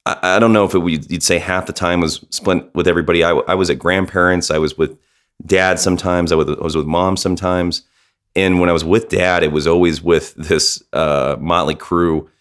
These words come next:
of, of my uncles, these other drivers and local guys. And San Jose was just, I mean, it was like a convention of,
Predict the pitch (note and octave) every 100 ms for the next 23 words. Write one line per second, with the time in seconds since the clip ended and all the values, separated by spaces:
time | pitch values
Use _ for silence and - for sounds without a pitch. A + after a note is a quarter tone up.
0 | _ _ _ _ - F2+ F2 D#2+ D#2 -
1 | _ _ - F2 E2 D#2 C3+ G#2+ B1+ E2+
2 | E2 E2+ D#2 E2+ F2+ F2+ E2 D#2 D#2 F2+
3 | F2 D#2 D#2+ D#2 D#2 - _ _ _ _
4 | - F#2 F2+ A#2 A2+ F2 F2+ F#2 E2+ D#2+
5 | D2 C#2+ - F2 E2 - - _ - _
6 | - G2 F2 E2 D#2 - - - F2+ F#2
7 | F2+ D#2+ - E2 D2+ E2+ - D#2 D2+ C#2+
8 | -